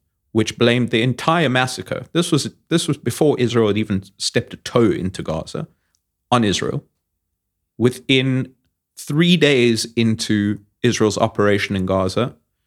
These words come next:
a specific parliamentarian who I'd had many debates with myself, uh, invoked the term Palestinian Holocaust in the parliament. And, you know, the A N C did what most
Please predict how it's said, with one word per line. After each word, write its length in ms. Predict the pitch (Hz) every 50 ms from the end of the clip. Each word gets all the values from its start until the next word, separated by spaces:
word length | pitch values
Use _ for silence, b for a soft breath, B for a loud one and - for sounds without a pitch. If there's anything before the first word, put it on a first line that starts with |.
| _ _ _ _ _ _ _ _ _ _ _ _ _ _ _ _ _ _ _ _ _ _ -
a 240 | - 101 95 98 98
specific 580 | - - - 117 - - 147 139 - 147 -
parliamentarian 840 | - - 123 117 110 107 104 101 101 - 123 123 110 98 92 92 98
who 240 | 104 98 95 95 95 _ _ _ _ _ _ _ _ -
I'd 120 | 101 92
had 140 | 90 92 85
many 220 | - 92 90 90 90
debates 460 | 85 87 92 107 104 104 - - -
with 160 | 92 - -
myself, 600 | - 90 98 - - 190 160 127 151 - - - _ _ _ _ _ _ _ _ _ -
uh, 200 | 98 98 95 - -
invoked 580 | - 110 101 98 101 113 113 120 117 117 -
the 80 | - 110
term 340 | - - - 113 110 107 104
Palestinian 760 | - - - 123 123 113 - - - - 117 107 104 101 92
Holocaust 720 | 95 - 113 110 110 107 - - 101 110 143 - - - -
in 80 | 95
the 60 | 95 95
parliament. 600 | - - 98 95 92 95 92 95 - _ _ _ _ _ _ b b b b b b b b b b b
And, 380 | - 139 135 135 131 123 - -
you 120 | - 160
know, 260 | 151 117 104 98 98 - -
the 220 | - - 120 117 113
A 160 | 120 117 117
N 100 | 120 117
C 560 | - - - 113 110 107 107 107 101 95 b b b b b _ _ _ -
did 200 | 104 104 101 -
what 280 | 107 104 101 98 -
most 600 | 110 113 110 110 113 107 - - - - - -